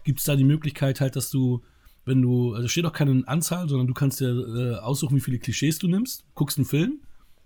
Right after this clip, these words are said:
und immer, wenn dein Klischee kommt, wirfst du die Karte ab und wer dann am Ende dann die, keine Klischees mehr hat, der hat gewonnen oder wer mehr Klischees abgeworfen hat. Und dann kannst du Stadt, Land, Film spielen, dass du sagst, hier, du nimmst ein paar Klischees und Stadt, Land, Flussmäßig schreibst du dann die Filme auf, die dir einfallen, wo dieses Klischee vorkommt.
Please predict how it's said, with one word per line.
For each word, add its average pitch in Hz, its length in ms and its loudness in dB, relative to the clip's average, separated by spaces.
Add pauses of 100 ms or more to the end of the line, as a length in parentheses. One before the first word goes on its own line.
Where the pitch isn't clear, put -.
und 127 120 -4
immer, 170 200 2
wenn 151 140 4
dein 156 160 2
Klischee 147 540 0
kommt, 151 340 0
wirfst 143 220 2
du 139 40 2
die 131 80 2
Karte 131 320 0
ab 156 140 -6
und 143 100 0
wer 131 140 4
dann 127 160 2
am 123 100 -4
Ende 135 300 2
dann 123 180 0
die, 117 80 -6
keine 127 300 -2
Klischees 127 340 -2
mehr 123 160 0
hat, - 180 -6 (560)
der 123 100 -6
hat - 80 -12
gewonnen 123 460 0
oder 123 300 0
wer 120 80 2
mehr 120 160 2
Klischees 117 320 -6
abgeworfen 156 580 -2
hat. 233 220 -4 (400)
Und 123 100 0
dann 139 80 4
kannst 156 240 2
du 160 80 4
Stadt, - 320 -4
Land, 147 300 2
Film 165 320 4
spielen, 165 320 2
dass 151 120 0
du 147 60 -4
sagst, 139 300 -2
hier, 143 140 0
du 131 120 0
nimmst 131 240 0
ein 147 60 0
paar 127 200 -2
Klischees 156 520 -4
und 127 120 -2
Stadt, 135 220 -6
Land, 131 120 -4
Flussmäßig 156 520 0 (260)
schreibst - 360 -2
du 156 40 2
dann 127 360 0
die 156 120 -2
Filme 147 300 2
auf, - 140 -6
die - 100 -4
dir 131 140 0
einfallen, 139 420 0
wo 131 80 2
dieses 127 220 0
Klischee 127 320 -2
vorkommt. 110 440 -6